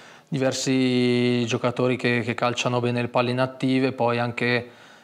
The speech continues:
siamo, siamo una squadra piuttosto strutturata, soprattutto difensori ma anche,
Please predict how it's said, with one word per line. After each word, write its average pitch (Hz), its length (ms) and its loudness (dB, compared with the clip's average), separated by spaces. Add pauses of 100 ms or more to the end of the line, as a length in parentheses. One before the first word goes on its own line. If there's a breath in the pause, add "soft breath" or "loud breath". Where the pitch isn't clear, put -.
(200 loud breath)
siamo, 113 480 -2
siamo 120 180 -4
una 123 120 0
squadra 127 340 0
piuttosto 127 640 -2
strutturata, 120 960 -2
soprattutto 113 1160 -4
difensori 120 640 -4
ma 117 120 -2
anche, 110 320 -6